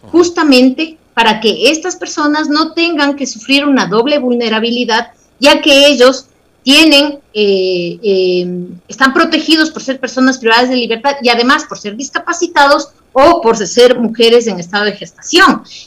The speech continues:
Speaker 2: Entonces, no deberían estar en la cárcel, o personas adultas mayores. Esto la propia ley le dice al juez que cuando hay personas que tienen vulnerabilidad especial,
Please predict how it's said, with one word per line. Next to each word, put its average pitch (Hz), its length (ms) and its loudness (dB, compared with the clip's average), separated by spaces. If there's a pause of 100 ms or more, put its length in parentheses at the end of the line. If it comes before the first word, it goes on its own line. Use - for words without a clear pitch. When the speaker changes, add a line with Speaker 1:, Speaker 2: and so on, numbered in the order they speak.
Speaker 2:
Entonces, 294 540 2 (160)
no 330 160 6
deberían 320 400 6
estar 220 240 0
en 190 120 0
la 175 120 -6
cárcel, 180 340 -4
o 196 60 0
personas 277 400 2
adultas 240 380 2
mayores. 208 560 2 (260)
Esto 285 260 2
la 262 200 2
propia 269 380 2
ley 233 540 4
le 202 140 0
dice 254 320 -2
al 175 100 -4
juez 240 340 2
que - 140 -10
cuando 180 320 -4
hay 277 180 2
personas 208 680 -8 (300)
que 190 100 -2
tienen 240 540 4
vulnerabilidad 208 1040 4
especial, 247 680 -2